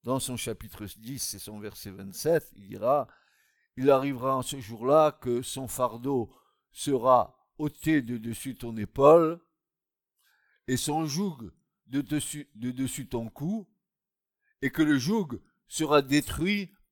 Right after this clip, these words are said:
à cause de l'onction. » L'onction libère. L'onction délivre.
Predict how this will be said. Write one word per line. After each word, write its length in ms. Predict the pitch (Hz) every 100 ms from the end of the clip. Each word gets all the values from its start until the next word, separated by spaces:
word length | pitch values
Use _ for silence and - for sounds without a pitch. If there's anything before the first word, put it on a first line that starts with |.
| -
à 120 | 120
cause 260 | - 165 131
de 100 | 127
l'onction. » 540 | 123 135 - 101 67 _ _ _ _ _ _ _ _ _ _ _ _ _ _ _ _ _ _ _ _ _ _ _ _ _ _ _ _
L'onction 360 | 107 113 - 135
libère. 640 | 127 107 107 92 - - _ _ _ _ _ _ _ _ _ _ -
L'onction 380 | 110 113 123 123
délivre. 520 | 117 110 113 82 -